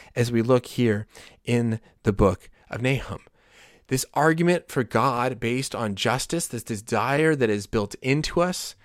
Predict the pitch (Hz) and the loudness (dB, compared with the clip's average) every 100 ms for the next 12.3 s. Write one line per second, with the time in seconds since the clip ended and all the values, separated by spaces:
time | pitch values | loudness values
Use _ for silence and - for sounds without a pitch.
0 | - - - - - - 135 123 127 139 | -20 -20 -20 -20 -20 -4 -2 0 2 2
1 | 107 131 120 - 139 135 120 - - 131 | 2 2 0 0 2 2 2 -2 -2 2
2 | 143 160 175 131 - 131 127 110 110 123 | 2 2 0 0 0 0 0 -2 0 -2
3 | 117 - 98 104 110 151 185 - - - | -2 -4 -6 -4 -4 -2 -4 -4 -14 -18
4 | _ - 117 - 127 113 120 - 170 175 | _ -12 -8 0 0 2 0 0 0 0
5 | 139 139 151 156 - - _ _ _ _ | 4 4 4 0 -10 -20 _ _ _ _
6 | _ - - 135 120 135 170 - 160 127 | _ -10 0 2 4 4 2 4 4 4
7 | 113 - - 139 123 - - 147 113 131 | -2 -14 4 4 4 0 0 0 4 2
8 | 151 - - 156 - - 107 98 - 107 | 2 -4 0 0 2 2 2 2 -2 -2
9 | 123 139 139 - 135 127 113 104 123 131 | 0 -2 -4 0 2 2 0 0 2 4
10 | 113 117 113 110 110 - 123 117 101 101 | 2 0 -10 -6 2 2 2 0 -2 -4
11 | - - - 104 - 104 101 101 95 101 | -12 -18 -6 -2 0 -2 -2 -4 -6 -8
12 | - - - | -12 -14 -16